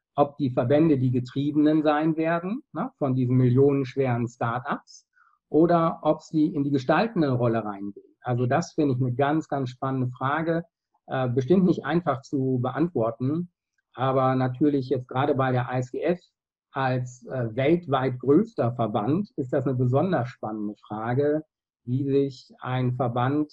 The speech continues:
äh, mit fast vierzigtausend Mitgliedern da positioniert, weil man braucht natürlich dieses internationale Gewicht, um überhaupt Einfluss zu nehmen. Was nutzt mir so ein kleiner Verband mit fünfhundert Mitgliedern?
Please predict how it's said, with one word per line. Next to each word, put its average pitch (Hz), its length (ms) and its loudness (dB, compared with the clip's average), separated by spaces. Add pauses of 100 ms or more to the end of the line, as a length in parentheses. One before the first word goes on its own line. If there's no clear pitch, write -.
(240)
äh, 139 140 -2
mit 127 260 0
fast - 280 -8
vierzigtausend 143 720 0
Mitgliedern 151 1000 0 (300)
da 143 160 -2
positioniert, 135 840 0 (380)
weil 123 140 0
man 127 160 2
braucht 131 280 2
natürlich 139 460 -2
dieses 127 260 -2
internationale 131 680 -2
Gewicht, 120 380 0 (480)
um 151 120 2
überhaupt 127 400 0
Einfluss 131 380 -4
zu - 140 -8
nehmen. 139 300 0 (500)
Was 123 200 -2
nutzt 143 300 -2
mir 139 160 2
so 131 60 2
ein 123 140 2
kleiner 127 360 0
Verband 127 380 -2
mit 131 180 -4
fünfhundert 139 480 0
Mitgliedern? 123 760 0